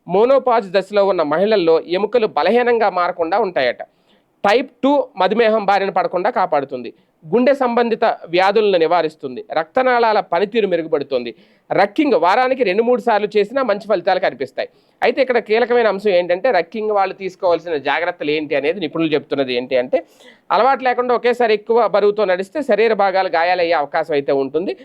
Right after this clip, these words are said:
ఉదాహరణకు ఒక వ్యక్తి ఒక అరవై కేజీలు బరువు ఉన్నాడు అని అనుకుందాం.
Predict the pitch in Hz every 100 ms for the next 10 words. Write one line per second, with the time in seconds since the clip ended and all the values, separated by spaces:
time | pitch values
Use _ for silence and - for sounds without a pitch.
0 | _ _ 196 262 254 247 240 226 202 196
1 | 208 190 190 - 220 202 208 214 214 202
2 | 202 226 247 190 180 196 165 165 226 170
3 | 135 131 110